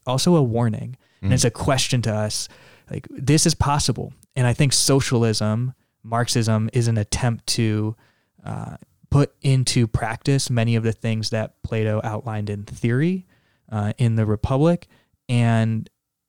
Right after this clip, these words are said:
Speaker 1: we kind of see the destruction of the individual, right? When you look at Soviet,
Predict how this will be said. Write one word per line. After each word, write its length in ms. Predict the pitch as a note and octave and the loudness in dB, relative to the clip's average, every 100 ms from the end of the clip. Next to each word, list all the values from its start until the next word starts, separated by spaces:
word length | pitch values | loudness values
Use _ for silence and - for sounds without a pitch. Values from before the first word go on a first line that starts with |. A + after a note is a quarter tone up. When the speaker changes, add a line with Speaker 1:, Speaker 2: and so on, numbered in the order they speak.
| _ | _
Speaker 1:
we 540 | - A#2+ A#2+ C3+ C3 B2 | -20 -20 -20 -16 -4 -2
kind 240 | B2 B2 | 0 0
of 100 | B2 | 0
see 220 | - A#2+ | 0 2
the 100 | B2+ | 2
destruction 480 | G#2+ G#2 - G#2 - | 0 -2 -4 -6 -6
of 60 | G2+ | -6
the 120 | G#2+ | -6
individual, 460 | G#2 G2+ G2+ G#2 G2+ | -6 -6 -6 -6 -6
right? 180 | G#2 | -4
When 120 | G#2+ G#2+ | -4 -2
you 100 | G#2+ | -2
look 200 | G#2+ A2 | -2 -4
at 220 | G#2 - | -8 -6
Soviet, 560 | - G#2 G2+ G2+ G#2 | -4 -4 -4 -6 -8